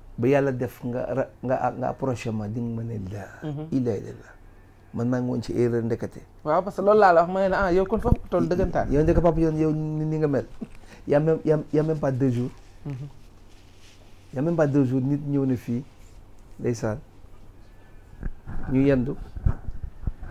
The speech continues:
Speaker 1: Mu, mu di génn ci biti woote. Sama gardien bi moo ko dégg muy, muy wax naan,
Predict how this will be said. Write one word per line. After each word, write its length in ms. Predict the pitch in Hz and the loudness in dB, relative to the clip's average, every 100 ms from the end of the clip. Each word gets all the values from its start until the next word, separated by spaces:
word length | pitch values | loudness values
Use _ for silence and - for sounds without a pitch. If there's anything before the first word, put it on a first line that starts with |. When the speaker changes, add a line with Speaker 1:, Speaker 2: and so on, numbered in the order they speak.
| - - - - - - - | -12 -10 -12 -8 -8 -8 -4
Speaker 1:
Mu, 140 | 123 127 - - | -2 0 0 0
mu 80 | 139 | 0
di 80 | 131 | 4
génn 240 | 139 135 | 4 4
ci 100 | 123 120 | 2 0
biti 200 | 120 120 117 - - - - - | -2 -2 -4 -6 -6 -4 -4 0
woote. 320 | 127 120 - - - - - - - - - - - - - - - - - | 2 2 0 -4 -4 -8 -6 -4 -2 -4 -6 -6 -4 -4 -6 -6 -4 -4 -2
Sama 200 | 123 127 | 0 0
gardien 380 | 127 120 117 113 | 2 0 0 -2
bi 80 | |
moo 300 | 113 117 120 | 0 0 0
ko 80 | 117 | 0
dégg 220 | 117 113 110 | 0 0 -2
muy, 160 | 117 | -2
muy 360 | 117 120 120 113 | -2 -4 -4 -2
wax 180 | 107 107 | -2 -4
naan, 340 | 110 110 107 | -4 -2 -4